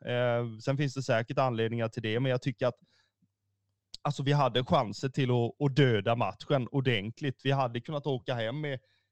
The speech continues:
med två ett, tre ett till exempel i, i bagaget och, och haft en, en, eh,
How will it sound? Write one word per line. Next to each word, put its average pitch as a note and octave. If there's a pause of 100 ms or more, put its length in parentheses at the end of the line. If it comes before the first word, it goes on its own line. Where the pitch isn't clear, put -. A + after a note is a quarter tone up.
med F3+
två C#3+
ett, B2
tre A#2
ett G#2+
till B2
exempel A2+
i, G#2+
i B2
bagaget A2
och, A#2
och B2+
haft A#2+
en, A#2 (580)
en, C3
eh, A#2